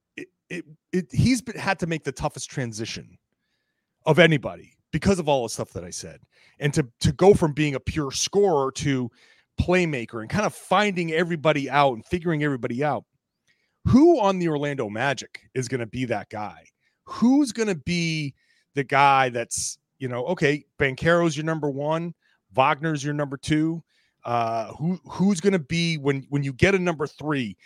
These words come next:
Are, are you gonna get a number three that's better than one of those two guys and they have to shift? Somewhere along the way, somebody on that team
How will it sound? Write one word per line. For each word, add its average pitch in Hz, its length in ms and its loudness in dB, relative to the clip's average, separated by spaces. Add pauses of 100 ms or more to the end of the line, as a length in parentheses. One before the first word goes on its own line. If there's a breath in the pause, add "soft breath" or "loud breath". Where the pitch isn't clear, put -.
(260 soft breath)
Are, - 180 -4
are 165 80 6
you 214 80 2
gonna 269 160 2
get 214 200 4
a 208 60 6
number 185 240 0
three 196 280 -4
that's 143 180 0
better 185 320 6
than 196 160 6
one 208 100 4
of 202 80 2
those 202 220 2
two 208 180 -4
guys 208 460 0 (240)
and 143 240 0 (100)
they 165 160 6
have 185 220 0
to 202 80 -6
shift? 208 500 -2 (380)
Somewhere 302 500 2
along 185 360 2
the 156 80 2
way, 110 420 0
somebody 202 680 -2
on 160 220 -2
that 151 240 -6
team 117 500 -8